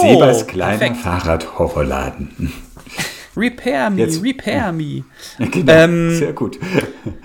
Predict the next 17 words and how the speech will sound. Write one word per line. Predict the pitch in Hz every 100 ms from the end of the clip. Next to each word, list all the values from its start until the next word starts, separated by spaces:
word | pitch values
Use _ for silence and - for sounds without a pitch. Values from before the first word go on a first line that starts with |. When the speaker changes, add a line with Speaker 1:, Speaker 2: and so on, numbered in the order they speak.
| - - -
Speaker 1:
Du | 117
kennst, | - 147
Speaker 2:
der | 156
kleine | - 180 185
Speaker 1:
du |
kennst | 180
Speaker 2:
Horrorladen, | 180 139 127 135
Speaker 1:
es |
doch. | 127
Speaker 2:
kleiner, | 143 160 156 135 - - 151
genau, | 180 175 127 -
kleiner, | 147 147 143 123
kleiner | - 135 123
Ausflug | 143 - 151 131
in | 127
die, | 120 120 -
äh, | 123 120